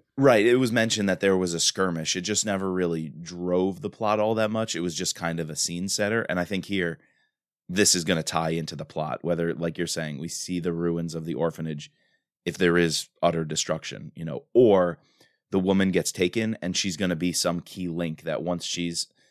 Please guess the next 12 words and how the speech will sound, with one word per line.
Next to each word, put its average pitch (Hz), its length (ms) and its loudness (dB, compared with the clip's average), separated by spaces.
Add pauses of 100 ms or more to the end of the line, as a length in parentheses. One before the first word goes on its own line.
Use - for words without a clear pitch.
(140)
saved 90 480 2
and 82 100 -4
tracked 85 300 -2
down, 85 320 -4
she 87 220 -8
can 87 140 -4
be 87 100 0
this 82 160 -6
missing 85 280 -6
link 82 200 -8
telling 82 320 -6
us - 260 -12